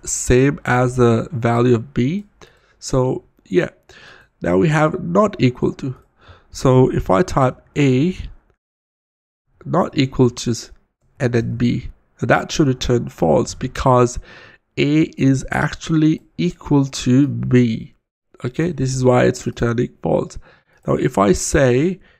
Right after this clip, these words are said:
B equal to hey, and now if I say A not equal to B, now this becomes true because A has a value of hello and B has a value of hey now.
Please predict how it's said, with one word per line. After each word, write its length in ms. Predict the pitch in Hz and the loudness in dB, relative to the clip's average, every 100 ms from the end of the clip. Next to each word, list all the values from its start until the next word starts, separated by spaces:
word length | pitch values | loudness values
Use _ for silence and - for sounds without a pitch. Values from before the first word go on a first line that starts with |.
| _ _ - | _ _ -10
B 340 | 131 147 156 - | -2 0 0 0
equal 400 | 151 147 - 135 | -2 -2 -2 -2
to 680 | 135 - 123 123 147 196 - _ _ _ _ _ | -2 -4 0 2 2 -2 -8 _ _ _ _ _
hey, 520 | - 196 170 - - - - - - _ _ _ - - - _ - | -4 0 0 -2 -6 -6 -8 -10 -14 _ _ _ -18 -18 -20 _ -8
and 80 | |
now 180 | 135 165 | -2 0
if 160 | 170 160 | 2 2
I 120 | 156 | 0
say 360 | 139 151 147 - - | 0 -2 -2 -4 -2
A 360 | 143 143 143 - _ - | 0 0 -2 -8 _ -2
not 240 | 139 - | 0 0
equal 380 | 139 - 139 127 | -6 -2 2 0
to 480 | - - 127 123 123 _ _ - 123 | -2 -4 0 0 -2 _ _ -12 -4
B, 340 | 135 127 165 - - - - | -2 0 -4 -8 -20 -20 -4
now 100 | - | -2
this 260 | 135 185 - | 2 0 0
becomes 640 | - 139 - 139 135 156 147 | -2 -2 0 0 -2 -6 -10
true 380 | - - 139 | -2 4 6
because 520 | 117 123 127 127 120 - _ - | 4 0 2 0 0 -8 _ -2
A 240 | 135 165 | 0 0
has 360 | 160 - 127 127 | -2 0 0 2
a 80 | |
value 480 | 123 120 120 123 127 131 | 0 0 2 2 0 0
of 280 | 117 117 _ _ _ _ | -2 -4 _ _ _ _
hello 540 | - 117 120 139 214 214 _ _ - | -6 -4 -2 -2 -4 -8 _ _ -8
and 260 | 123 123 | -6 -6
B 240 | 131 143 160 | -2 2 2
has 320 | 151 131 131 | 0 0 2
a 80 | 127 | 2
value 420 | 120 120 123 131 | 2 2 2 2
of 140 | 127 | -2
hey 420 | 127 - 185 196 135 | -4 -4 2 4 2
now. 320 | 123 - | -2 -8